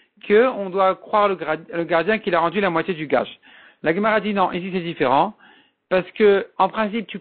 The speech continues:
tu devrais dire, en principe tu pourrais dire qu'on croit le gardien, mais ici comme le gardien n'a rien dit avant sa mort, c'est que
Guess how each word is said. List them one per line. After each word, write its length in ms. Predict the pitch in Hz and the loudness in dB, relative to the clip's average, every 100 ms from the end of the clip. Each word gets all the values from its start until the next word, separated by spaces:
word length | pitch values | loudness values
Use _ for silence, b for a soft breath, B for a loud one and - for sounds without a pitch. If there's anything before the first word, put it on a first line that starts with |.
| - | -14
tu 200 | 175 - | -14 -6
devrais 320 | 175 175 196 202 | -2 0 2 2
dire, 420 | 214 214 180 - - | 2 0 0 -2 -6
en 100 | 143 | -4
principe 280 | 196 208 | -2 -2
tu 120 | - 170 | -6 -6
pourrais 320 | 151 175 240 | 0 2 2
dire 360 | 233 240 180 143 b b b b - | 2 0 0 -4 b b b b 2
qu'on 260 | 190 180 | 2 2
croit 240 | - - 202 | -2 0 2
le 80 | |
gardien, 480 | 180 165 139 139 180 | 2 0 0 0 0
mais 140 | 185 180 | 0 -4
ici 180 | 220 | -6
comme 160 | 226 220 | -4 -2
le 60 | 202 | 0
gardien 320 | 196 190 196 | 0 0 -2
n'a 100 | 151 | -2
rien 220 | 151 208 | 0 -2
dit 160 | 175 185 | 0 0
avant 200 | 165 160 | 0 0
sa 100 | 143 | 0
mort, 320 | 147 185 226 - b b b b _ - | 2 2 2 -4 b b b b _ -2
c'est 120 | 233 | -2
que 500 | - 269 254 269 | 2 6 6 4